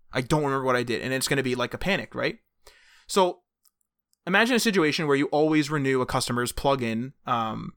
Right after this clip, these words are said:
plugin license on October first, okay? And then on, on October second, the customer contacts you saying that they're having problems with that particular plugin. Now, if support staff is unaware, uh, of the license changeover,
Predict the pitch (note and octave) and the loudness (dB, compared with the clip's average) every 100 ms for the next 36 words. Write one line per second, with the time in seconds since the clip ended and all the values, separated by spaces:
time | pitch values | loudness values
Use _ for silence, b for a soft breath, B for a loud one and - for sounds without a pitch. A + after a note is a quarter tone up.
0 | _ _ E3+ D#3 C3+ A#2+ A#2 A#2+ A2+ A2+ | _ _ 0 2 0 -2 -2 -4 -2 -2
1 | - C#3 C3 - - - - - - B2 | 0 0 0 -2 -6 -8 -12 -14 -6 -4
2 | C3+ - B B B D#3+ F3 F3+ F3 F3 | -4 -6 B B B 0 2 2 2 2
3 | F#3 - F#3+ F3+ D#3 C#3+ C#3+ - D3+ D3 | 2 0 0 0 0 0 -4 -2 -2 0
4 | B2 D#3+ D#3+ C#3+ - B2+ B2+ C3 B2 B2 | 0 0 2 0 0 -4 -2 -2 -2 0
5 | B2 B2 A#2 A2+ A#2+ B2+ B2 A#2 A#2+ A#2 | 0 -2 -4 -2 -2 -6 -6 -4 -4 -4
6 | - A#2 A#2+ F#3 F#3+ D#2 - b b b | -6 -4 -2 0 0 -4 -14 b b b
7 | b - D#3 F3 F3 G#3 D4+ - D3 C3+ | b 0 0 2 0 0 0 2 2 2
8 | C3+ D#3 D3 C3 C#3+ G#2+ F#2 D3 _ _ | -2 0 0 4 2 2 -2 -6 _ _
9 | _ _ _ _ _ _ - C#3 C3+ D3 | _ _ _ _ _ _ -4 0 2 2
10 | C#3+ B2+ C3 C#3 B2+ D3+ D3 B2 G2 A2+ | 2 2 0 -2 -6 -4 -4 -4 -4 -6